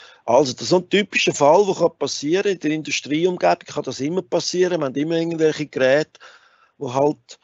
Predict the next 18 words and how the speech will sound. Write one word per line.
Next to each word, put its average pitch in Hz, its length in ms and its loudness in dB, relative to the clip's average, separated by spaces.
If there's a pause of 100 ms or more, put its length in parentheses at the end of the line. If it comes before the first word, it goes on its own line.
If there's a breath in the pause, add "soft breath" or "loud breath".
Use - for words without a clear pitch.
(360 soft breath)
äh, - 100 -4
<laughs> - 0 -
anfangen, 143 920 0
sich 156 260 0 (220)
sonderbar 143 800 2 (440 loud breath)
verhalten. 135 800 0 (360 loud breath)
Und 135 680 -4
der 127 200 4
hat 131 160 0
jetzt, - 360 -6
äh, - 280 -10
halt 127 360 -2
eben 123 200 -2
gerade 113 240 -2
alle 131 180 2
Bänder, 139 600 -2
äh, 127 40 -16
gestört. - 680 -6